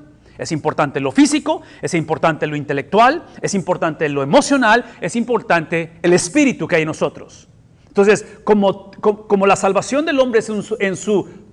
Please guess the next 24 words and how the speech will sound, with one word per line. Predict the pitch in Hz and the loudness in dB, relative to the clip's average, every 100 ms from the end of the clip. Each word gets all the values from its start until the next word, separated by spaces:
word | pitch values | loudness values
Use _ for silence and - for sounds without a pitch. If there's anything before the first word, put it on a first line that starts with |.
| - - | -12 0
totalidad, | 208 190 190 175 160 262 220 151 214 - - - | 2 4 2 2 2 2 4 2 -2 -14 -20 -4
una | 143 | 2
vez | 202 | 4
más, | 226 123 - - - | 4 2 -6 -20 -2
cuando, | 202 190 185 180 175 - - | 2 4 6 4 4 -2 -8
cuando | - 185 180 175 | 2 4 6 4
el, | 175 - - | 4 -4 0
cuando | 180 170 | 2 6
el | 170 | 6
alma | 220 285 190 170 180 - - | 8 6 6 4 2 0 -14
sale | - - 254 277 | -2 4 4 6
de | 277 | 4
la | 262 | 4
persona, | 233 - 180 135 123 | 2 2 0 0 -2
y | |
en | 147 | 0
este | 160 220 | 0 4
caso, | 196 190 185 - - | 4 4 0 0 -2
esta | 170 220 | 0 0
hermana | 175 156 131 | 2 0 0
me | 127 | -4
toca | 180 185 151 | -2 0 -2
estar | 123 - 175 | -2 0 0
presente | 202 180 160 147 | 0 -2 -2 0